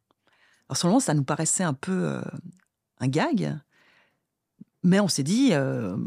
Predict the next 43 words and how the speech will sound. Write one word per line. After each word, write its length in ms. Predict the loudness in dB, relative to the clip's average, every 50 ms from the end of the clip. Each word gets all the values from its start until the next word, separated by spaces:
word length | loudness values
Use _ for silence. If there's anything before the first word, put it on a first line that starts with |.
| -8 -10 -6
Pourquoi 300 | -6 -6 -4 -2 -2 -2
pas ? » 260 | 0 0 -2 -2 -2 _ _ _ _ _ _ _ _ -2
Donc, 260 | 2 4 4 4 2
on 80 | 0 -2
a 60 | -2
fait 220 | -2 -4 -2 0 0
un 140 | 0 0
test. 560 | -2 _ -4 -6 -6 -6 -8 -14 -16 _ _ _ _ -20 -20 -20 _ _ _ _ _ -2
Donc, 160 | 0 2 4
on 80 | 4
a, 180 | 4 4 2 0
si 120 | -6 -6
tu 100 | -4 -2
veux, 120 | 0 2 4
là, 280 | 4 4 2 2 -2 -4
le 60 | -8
protocole 380 | -6 -4 -2 -2 -2 -2 -2 -2
n'a 100 | -2 -2
pas 180 | -2 -2 -4 -4
changé, 320 | -2 -4 -2 0 0 2
on 100 | 2 2
a 100 | 0 0
changé 260 | -2 -2 -2 0 0
un 60 | 0
peu 140 | -2 -2 -4
les 160 | -4 -4 -4 -8 _
conditions 460 | _ 0 2 2 4 2 0 0 0 -2
d'expérience, 640 | -2 -2 -2 -4 -2 -2 0 0 -2 -2 -4 -8 -12 -14 -20 -20 _ _ _ _ -2
mais 80 | -2 0
c'était 260 | 0 0 0 0 2
minime, 520 | 4 6 6 8 8 8 6 6 4 2 -2
puisque 280 | -4 -6 -6 -4 -4 -4
ce 80 | -2
qu'on 120 | 0 2 2
a 100 | 2 2
changé, 460 | 0 -2 -2 -2 0 0 0 0 0
c'est 140 | -2 -6 -8
qu'à 280 | -6 -4 -6 -4 -2
la 100 | -4 -4
place 220 | -2 -2 -2 -2 -2
de 100 | -2 -2
la 140 | -2 -2 -4
table 560 | _ -2 0 0 0 0 -2 -4 -6 -8